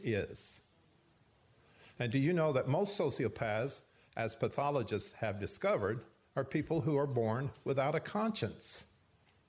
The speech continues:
Now, f-, wrap your heads around this. Born without a conscience. Don't forget that. Whether it's the politics, I can no longer just be angry with the man or the woman in Washington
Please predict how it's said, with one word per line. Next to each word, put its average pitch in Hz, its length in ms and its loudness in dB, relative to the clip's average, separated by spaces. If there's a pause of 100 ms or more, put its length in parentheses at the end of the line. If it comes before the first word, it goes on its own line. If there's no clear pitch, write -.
(400)
Now, 120 80 2
f-, - 280 -6
wrap 160 280 0
your 202 100 4
heads 190 300 2
around 113 320 2
this. - 380 -6 (880)
Born 160 500 2 (140)
without 147 680 0
a 107 120 0
conscience. - 920 -2 (1080)
Don't 131 240 2
forget 202 400 0
that. - 360 0 (1300)
Whether 127 220 2
it's 113 120 -2
the 127 80 2
politics, 165 640 0
I 175 80 2
can 175 180 -2
no 175 120 2
longer 175 320 2
just 143 260 -2
be 156 180 0
angry 156 480 2 (320)
with 127 180 0
the 117 80 2
man 135 480 0
or 117 120 2
the 107 80 2
woman 127 420 2
in 113 180 2
Washington 131 640 0